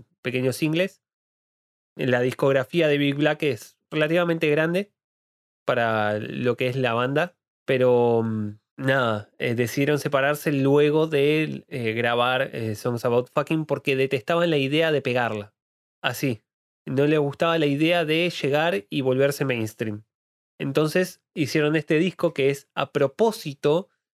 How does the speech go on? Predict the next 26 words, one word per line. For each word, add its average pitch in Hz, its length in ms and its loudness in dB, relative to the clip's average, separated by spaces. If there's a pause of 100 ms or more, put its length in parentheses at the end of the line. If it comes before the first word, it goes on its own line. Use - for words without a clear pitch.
(540)
completamente 196 800 0
impasable 170 680 0
por 147 200 0
ninguna 165 400 0
radio, 180 580 0 (1400)
eh, 123 760 2
con 117 140 0
el 117 120 -2
título 156 340 2
que 151 120 -2
tiene 180 340 0
para 160 360 0
ofender, 143 520 0 (440)
para 143 160 0
ofender 160 340 0
directamente. 151 680 0 (840)
Eh, 127 840 -2
la-, 143 260 0
las 143 260 -2
letras 170 380 0
son 156 100 -6
bastante 143 680 0 (200)
despreciables 156 800 -2
hasta 127 120 -12
cierto 139 320 0
punto, 156 380 0